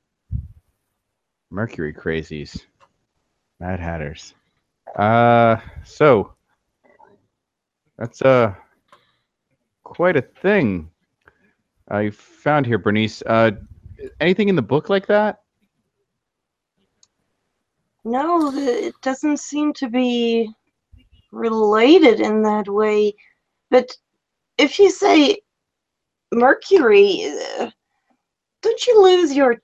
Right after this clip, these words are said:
Speaker 2: teeth when you use it?
Speaker 1: Um,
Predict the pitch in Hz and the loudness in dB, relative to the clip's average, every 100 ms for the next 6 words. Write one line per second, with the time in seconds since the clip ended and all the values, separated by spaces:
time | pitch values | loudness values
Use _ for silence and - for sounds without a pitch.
0 | - - 180 170 214 370 - 302 311 311 | -14 -12 -8 -6 -4 -4 -6 -8 -4 -2
1 | 302 294 254 294 294 294 240 277 269 254 | -4 -6 -4 0 2 0 -2 -4 -4 -6
2 | - - - - _ _ _ _ _ _ | -14 -20 -20 -20 _ _ _ _ _ _
3 | _ _ _ _ _ _ _ - - - | _ _ _ _ _ _ _ -20 -8 -8
4 | - - - - - - 120 | -8 -12 -8 -8 -8 -14 -18